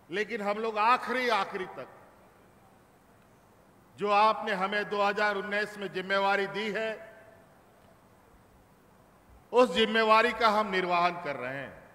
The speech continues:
आप लोगों ने राज्य का मुखिया बनाया, दो हज़ार उन्नीस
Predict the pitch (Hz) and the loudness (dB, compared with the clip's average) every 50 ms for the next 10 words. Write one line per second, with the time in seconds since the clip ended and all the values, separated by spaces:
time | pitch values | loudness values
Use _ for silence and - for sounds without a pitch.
0 | - - - - _ _ - - _ _ - _ - _ _ - - _ _ _ | -20 -20 -20 -20 _ _ -20 -20 _ _ -20 _ -20 _ _ -20 -20 _ _ _
1 | _ _ - _ _ - _ _ _ _ _ _ _ _ - - - _ _ _ | _ _ -20 _ _ -20 _ _ _ _ _ _ _ _ -20 -20 -20 _ _ _
2 | _ _ - - - _ _ - - - - _ _ _ _ - 143 170 190 202 | _ _ -20 -20 -20 _ _ -20 -20 -20 -20 _ _ _ _ -2 4 8 8 8
3 | 196 185 190 202 190 190 202 202 202 208 208 202 190 175 170 - - - - - | 6 6 -2 0 0 0 0 0 0 0 0 0 0 -2 -6 -8 -12 -16 -18 -20
4 | - - - - - - - - - - - - _ _ _ _ _ _ _ _ | -20 -20 -20 -20 -20 -20 -20 -20 -20 -20 -20 -20 _ _ _ _ _ _ _ _
5 | - _ _ _ _ _ _ _ _ _ _ _ _ _ _ _ _ _ _ _ | -20 _ _ _ _ _ _ _ _ _ _ _ _ _ _ _ _ _ _ _
6 | _ _ _ _ _ _ _ _ - _ _ - - 139 180 190 202 208 - - | _ _ _ _ _ _ _ _ -20 _ _ -10 -2 4 8 8 8 8 6 0
7 | - 190 185 180 180 180 180 185 202 202 202 196 202 196 202 208 208 208 214 214 | -2 -2 -2 -2 -4 -6 -4 -2 0 0 0 0 0 0 2 2 2 2 2 0
8 | 202 190 - - - - - - - - - - - - - - - - - - | -2 -4 -8 -12 -14 -16 -16 -18 -20 -20 -20 -20 -20 -20 -20 -20 -20 -20 -20 -20
9 | - - - _ - _ _ - _ _ _ - - _ - - - _ - _ | -20 -20 -20 _ -20 _ _ -20 _ _ _ -20 -20 _ -20 -20 -20 _ -20 _
10 | _ _ - _ _ - _ _ _ _ _ _ _ _ _ _ _ _ _ - | _ _ -20 _ _ -20 _ _ _ _ _ _ _ _ _ _ _ _ _ -20
11 | - 120 156 196 196 196 196 196 202 202 202 208 202 202 190 190 202 202 208 214 | -8 -2 2 2 4 4 4 4 4 4 4 4 2 2 0 0 2 4 4 4
12 | 214 208 - - - - - - | 4 2 -2 -6 -10 -12 -14 -16